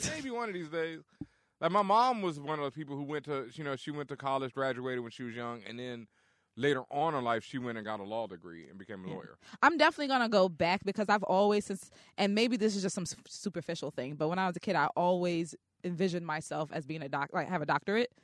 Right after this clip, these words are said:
Speaker 2: And at the time when my last name was King, I was, like, gonna be Doctor King. So I always
Speaker 1: Nice.
Speaker 2: thought that was fire. <laughs> So not, of course, not understanding the work that it takes to go to get that.
Speaker 1: <laughs>
Speaker 2: But that being said,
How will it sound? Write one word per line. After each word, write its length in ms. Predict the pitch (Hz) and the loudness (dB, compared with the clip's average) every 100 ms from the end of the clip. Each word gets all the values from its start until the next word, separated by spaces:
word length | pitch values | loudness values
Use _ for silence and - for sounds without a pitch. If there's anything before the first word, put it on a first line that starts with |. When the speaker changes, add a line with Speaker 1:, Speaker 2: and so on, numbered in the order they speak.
| _ _ _ - | _ _ _ -2
Speaker 2:
And 180 | 180 165 | 2 4
at 120 | 196 | 4
the 80 | 190 | 4
time 260 | 233 202 | 2 4
when 80 | 170 | 4
my 100 | 160 - 156 | 0 -4 -4
last 180 | 151 | -4
name 80 | 156 | -4
was 140 | 147 - | -10 -2
King, 320 | 214 175 143 | 0 0 -4
I 100 | 147 | -6
was, 140 | 147 | -6
like, 100 | 139 | -8
gonna 140 | 151 143 | -8 -8
be 100 | 147 | -6
Doctor 300 | 123 - 147 | -8 -8 0
King. 360 | 339 302 170 | 4 4 4
So 140 | - 175 | 6 8
I 60 | |
always 220 | 208 220 214 | 10 10 8
Speaker 1:
Nice. 40 | |
Speaker 2:
thought 160 | 202 190 | 6 6
that 120 | 175 | 4
was 140 | 180 | 4
fire. 460 | - 539 587 571 - - 571 - | 2 6 8 10 10 10 10 12
<laughs> 100 | 427 - - - | 10 8 -10 -8
So 580 | - - - 415 - 330 | 0 8 12 12 12 12
not, 420 | 302 320 302 302 | 12 12 12 8
of 60 | 269 | 6
course, 180 | 311 285 | 6 8
not 180 | 262 | 6
understanding 500 | 240 233 - 247 233 | 4 0 2 2 2
the 100 | 202 | 2
work 280 | 190 196 214 | 4 6 4
that 100 | 196 196 | 4 0
it 80 | |
takes 200 | - 202 | -2 -4
to 80 | - | -2
go 340 | 233 185 185 196 | 4 6 6 6
to 180 | 311 | 2
get 180 | 233 208 - | 4 2 4
that. 200 | 285 - | 2 2
Speaker 1:
<laughs> 460 | 294 - 285 - - | -4 -6 -10 -6 8
Speaker 2:
But 160 | 269 247 | 10 12
that 180 | 359 392 | 12 12
being 220 | 415 359 370 | 10 8 6
said, 200 | 302 | 6